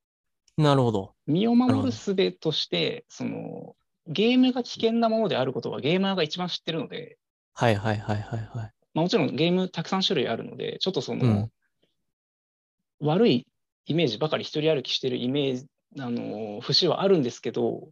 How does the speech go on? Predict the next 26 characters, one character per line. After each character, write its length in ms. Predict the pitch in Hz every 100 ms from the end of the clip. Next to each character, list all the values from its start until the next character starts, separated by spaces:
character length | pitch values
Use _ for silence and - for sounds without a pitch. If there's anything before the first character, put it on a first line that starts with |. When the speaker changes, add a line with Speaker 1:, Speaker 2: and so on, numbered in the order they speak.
| _
Speaker 2:
そ 220 | - 131
う 40 | 110
じ 80 |
ゃ 40 | 110
な 160 | 156
い 80 | 160
ゲ 160 | 120 113
ー 20 |
ム 120 | 107
も 60 | 104
た 120 | 107
く 40 |
さ 120 | - 123
ん 20 |
あ 40 |
る 100 | 107
の 100 | -
で。 180 | - - _ _ _ _ 135
Speaker 1:
う 60 |
ん。 40 | 113
う 20 |
ん、 40 |
ふ 80 | 104
ん、 60 | 104
ふ 80 |
ん。 240 | 104 107